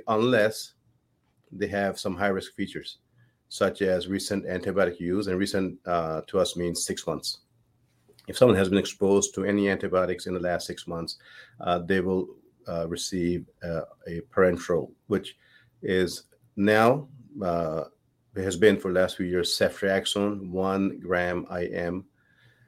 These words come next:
Um, if they can't receive that, then they may receive gentamicin instead, uh, a hundred sixty milligrams. Um, the antibiograms we have been, again, reviewing for, for a long time.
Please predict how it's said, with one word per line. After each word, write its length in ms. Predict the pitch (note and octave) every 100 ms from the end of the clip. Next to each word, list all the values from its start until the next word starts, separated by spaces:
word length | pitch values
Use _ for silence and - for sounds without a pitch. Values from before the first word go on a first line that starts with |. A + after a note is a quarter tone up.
| _
Um, 340 | - E2 E2 -
if 120 | F2+
they 80 | -
can't 200 | - G#2+
receive 420 | F2 - G#2 G2
that, 340 | F2 F#2 F#2 -
then 300 | F2+ F2 D#2+
they 160 | F2 F2
may 180 | E2+
receive 440 | F2 E2+ F2 E2+ E2
gentamicin 500 | F#2 E2+ E2+ D#2+ E2+
instead, 460 | E2 - E2 - - _ _ F#2+
uh, 280 | E2 D#2 - - _ _ _ _ _
a 60 | -
hundred 260 | F2+ D#2+
sixty 220 | - - -
milligrams. 580 | D#2+ - - - - - _ _ - - _ _ F3+ -
Um, 360 | G2 F2+ E2+ - _ _ _ _ _ _ _ -
the 220 | A2+ A#2
antibiograms 1000 | C#3 D#3 D#3+ C3 C#3 B2 A#2 G#2 G2 -
we 380 | - G#2+ A#2 A#2
have 180 | A#2+
been, 120 | A2 G#2+
again, 320 | G2 G#2 G2
reviewing 340 | G2+ G#2 A2
for, 220 | G#2+ G2+
for 180 | G2 G2
a 60 | F#2
long 280 | G#2+ A#2+ A2+
time. 480 | G2+ F#2 F2 F2